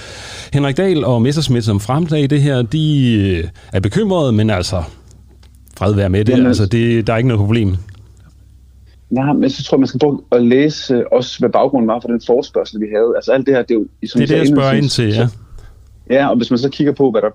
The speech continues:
Speaker 2: blev spurgt om i den, i den forespørgselsdebat, så var det som, der var et problem med overdreven aktivisme. Og det konkluderer vi så i den, blandt andet også i den tekst, som vi vedtager, at det,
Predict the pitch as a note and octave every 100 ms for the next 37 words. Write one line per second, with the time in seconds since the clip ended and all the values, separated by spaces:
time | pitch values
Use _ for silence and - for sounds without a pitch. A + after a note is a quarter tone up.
0 | _ A#2 - C#3 B2 A2 G#2+ G2+ G#2+ -
1 | A2 A2 G2+ A#2 - - - G#2+ F#2+ -
2 | A2+ A#2+ C3 A2+ A2 G2+ G#2 G#2+ - A2
3 | G2+ A#2+ A2+ - G#2 A#2+ - - G#2 A2+
4 | G2+ F#2+ - G#2+ A#2 - - - G#2 B2
5 | A#2+ A2 A#2 G#2+ A2+ A2+ - - - -
6 | - A2+ G#2+ G#2+ A#2 B2+ G#2+ A2 G#2+ A#2
7 | A#2 - - G2+ G2+ G#2 A2+ A#2 F2+ -
8 | F2+ A2+